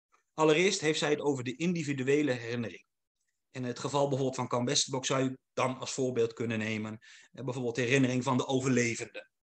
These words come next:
Dat is echt een individuele herinnering, hoe die terugkeken op hun tijd in Kan Westerbork daarvoor en daarna.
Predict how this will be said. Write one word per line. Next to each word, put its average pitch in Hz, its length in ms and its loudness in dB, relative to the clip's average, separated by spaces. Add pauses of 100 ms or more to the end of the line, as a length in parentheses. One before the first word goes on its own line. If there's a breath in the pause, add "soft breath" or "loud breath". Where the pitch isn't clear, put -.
(240 soft breath)
Dat 131 180 -6
is 139 60 -6
echt 131 100 -10
een 127 80 -6
individuele 131 580 4
herinnering, 135 520 6
hoe 120 120 -4
die 131 140 -4
terugkeken 123 540 -4
op 117 140 -4
hun 117 120 -10
tijd 113 280 -4
in 113 120 -10
Kan 113 200 -8
Westerbork 113 480 -4
daarvoor 113 560 -4 (260 loud breath)
en 107 160 -12
daarna. 104 500 -12